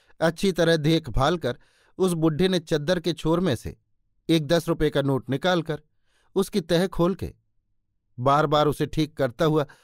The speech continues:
गफूर के पास जाकर बोला, "अब मोल तोल करके इसे भुनाऊंगा नहीं, ये लो, पूरे दस के दस दिए देता हूं, लो।" गफूर ने हाथ बढ़ाकर नोट ले लिया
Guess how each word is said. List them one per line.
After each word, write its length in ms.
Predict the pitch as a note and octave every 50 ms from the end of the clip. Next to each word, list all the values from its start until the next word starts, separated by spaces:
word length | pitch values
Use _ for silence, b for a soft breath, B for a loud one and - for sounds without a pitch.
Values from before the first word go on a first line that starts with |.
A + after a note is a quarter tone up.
| b b b b
गफूर 340 | C3 E3 D#3 - E3+ E3 D#3
के 120 | - D#3+ D3
पास 300 | - D3+ D3+ D3+ C3+ B2
जाकर 340 | B2 C#3+ C3 - - B2+
बोला, 300 | C3 C#3+ D#3+ D3 G#2 - - _ _ _ _ _ _ _ _ _ _ _ _ _ _ _ _ _ -
"अब 120 | C3+ D3
मोल 240 | D3+ D#3 D#3 E3+ E3+
तोल 220 | E3 F3+ F3+ F3+
करके 280 | E3 F3+ E3+ D#3 C3+ F3
इसे 140 | D3+ - E3+
भुनाऊंगा 400 | D3 C3+ C3+ C#3 D#3 F3 F#3 F3+
नहीं, 220 | D#3 C#3+ E3+ G#3 - _ _ _ _ _ _ _ _ _ _ -
ये 120 | C#3 D#3+ F3
लो, 260 | E3+ C3 - - _ _ _ _ _ _ _ -
पूरे 200 | C#3+ D#3 D#3+ C#3+
दस 240 | B2+ E3 E3+ -
के 140 | - - D3
दस 300 | C#3 B2+ D3+ E3 D#3 - -
दिए 180 | C3+ D3 D#3
देता 260 | D3+ D#3 C3+ - -
हूं, 140 | - - C#2 - _ _ _ _ _ _ _ _ _ _ -
लो।" 300 | C#3+ D#3+ D#3 A#2+ - - _ _ _ _ _ _ _ _ _ _ _ _ _ _ _ _ _ -
गफूर 380 | A#2 - D#3+ - - F#3 F3+ E3+
ने 120 | F#3 F3+
हाथ 220 | D#3 C3 D#3+ D#3+ D#3 - -
बढ़ाकर 480 | C3+ C#3 C#3+ A#2+ E3 D#3 - D#3+ D3 C#3
नोट 300 | C#3+ D3+ D#3 D3+ - D3
ले 140 | D#3 E3+
लिया 280 | E3+ E3 D#3+ D#3+ D#3+ D#3+